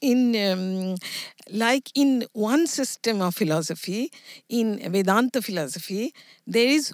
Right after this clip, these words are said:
one type which has got no tokens. If we think in that,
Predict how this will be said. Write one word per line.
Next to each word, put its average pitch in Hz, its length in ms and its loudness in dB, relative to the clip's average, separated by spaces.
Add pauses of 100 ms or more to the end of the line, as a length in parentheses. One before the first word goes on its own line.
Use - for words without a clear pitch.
one 254 500 4
type 214 480 2 (340)
which 240 160 0
has 285 140 0
got 254 300 -2
no 226 220 2
tokens. - 640 -6
If 269 140 -2
we 311 100 4
think 277 320 2
in 277 160 0
that, 160 180 -2